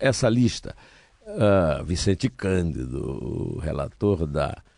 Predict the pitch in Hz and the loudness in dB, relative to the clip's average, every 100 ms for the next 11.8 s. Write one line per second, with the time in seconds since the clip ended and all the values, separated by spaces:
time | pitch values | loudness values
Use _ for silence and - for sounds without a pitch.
0 | _ - 92 87 - 90 92 92 147 139 | _ -2 -2 -2 0 0 2 0 2 2
1 | - - - 170 - - - 131 - - | -2 -6 -4 -6 -6 -4 -2 -2 -4 -8
2 | 87 - - - - 117 - 95 107 123 | -8 -12 -16 -14 -10 -10 -6 -2 0 0
3 | 110 98 - 101 107 110 92 101 110 131 | -2 -4 -4 -2 0 0 0 0 0 -2
4 | 127 - 110 107 95 82 113 110 127 - | -6 -4 -4 -2 -4 -2 -2 0 -2 -4
5 | _ _ _ _ - 202 277 220 139 117 | _ _ _ _ 4 4 6 4 4 0
6 | 110 113 - 117 110 98 113 123 120 - | 2 2 2 0 2 2 2 0 -2 -8
7 | _ _ - 131 131 143 127 143 135 - | _ _ -2 4 6 6 4 2 2 -12
8 | _ - 120 123 147 175 160 143 117 87 | _ -2 0 2 2 2 2 2 2 0
9 | - _ 110 117 139 143 147 160 131 104 | -8 _ 0 2 4 4 6 6 4 2
10 | _ _ 147 160 170 147 151 156 _ _ | _ _ 2 4 6 6 4 2 _ _
11 | _ _ _ 98 - 110 113 | _ _ _ -20 -8 -2 0